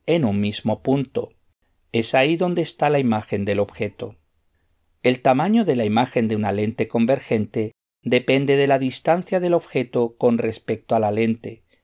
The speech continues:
distinguiendo varios casos. Apartado A.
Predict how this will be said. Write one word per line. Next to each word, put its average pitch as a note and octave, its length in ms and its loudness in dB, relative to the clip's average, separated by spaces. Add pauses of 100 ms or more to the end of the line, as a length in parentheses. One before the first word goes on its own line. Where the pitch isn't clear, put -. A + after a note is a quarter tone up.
(140)
distinguiendo B2+ 960 0
varios G#2+ 420 -2
casos. - 640 -6 (640)
Apartado B2 640 0
A. C#3+ 180 -4